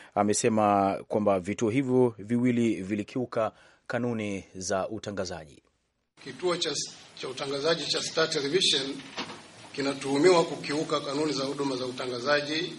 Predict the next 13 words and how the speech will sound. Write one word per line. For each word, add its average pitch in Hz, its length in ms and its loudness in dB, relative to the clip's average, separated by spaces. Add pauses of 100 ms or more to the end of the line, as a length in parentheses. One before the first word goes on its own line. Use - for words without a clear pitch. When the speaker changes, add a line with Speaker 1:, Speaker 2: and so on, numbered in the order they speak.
(120)
Speaker 2:
za 123 80 -8
mwaka 135 380 -6
elfu 131 260 -8
mbili 143 200 -2
na 131 120 -4
tano 156 460 0 (600)
kupitia 156 420 -4
kipindi 131 400 -8
chake 139 400 -4
cha 123 140 -10
taarifa 127 440 -8
ya 120 100 -8
habari 147 580 0